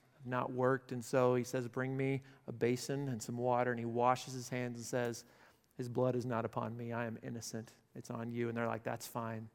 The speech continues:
And so Jesus is then led away to be executed.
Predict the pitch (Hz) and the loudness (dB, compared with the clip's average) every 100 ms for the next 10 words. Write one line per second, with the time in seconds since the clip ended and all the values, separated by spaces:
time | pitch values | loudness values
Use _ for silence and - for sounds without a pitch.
0 | - - - _ _ _ - - 117 120 | -20 -20 -20 _ _ _ -16 -10 -8 -6
1 | 120 123 123 117 127 120 117 127 120 113 | -6 -8 -8 -2 0 2 4 4 4 2
2 | 117 110 - _ _ _ _ - 120 - | 0 -2 -10 _ _ _ _ -6 -2 -2
3 | 110 - - - 131 123 | -4 -10 -10 -8 -6 -8